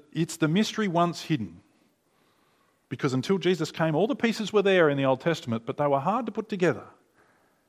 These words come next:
They were hidden, but now revealed, and we see the puzzle in its beautiful glory. The gospel is from God through his apostles, as promised in the Old Testament.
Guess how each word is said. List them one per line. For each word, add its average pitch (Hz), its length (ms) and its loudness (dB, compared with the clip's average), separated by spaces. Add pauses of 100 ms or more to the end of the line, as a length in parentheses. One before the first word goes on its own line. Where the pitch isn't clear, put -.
(1040)
They 127 100 0
were 123 120 -2
hidden, 120 360 -2
but 123 180 0
now 147 160 -2
revealed, 110 580 -4
and 110 100 -4
we 113 80 -4
see 160 220 -6
the 113 100 -6
puzzle 113 520 -4 (260)
in 127 140 -4
its 113 120 -6
beautiful 127 480 -6
glory. 110 440 -8 (320)
The 131 80 -2
gospel 175 480 2
is 135 200 -2
from 113 240 -4
God 143 360 -2 (840)
through 170 280 0
his 202 180 -2
apostles, - 680 -12 (800)
as 110 120 -8
promised 117 420 -6
in 104 80 -6
the 104 100 -4
Old 101 140 -10
Testament. - 500 -16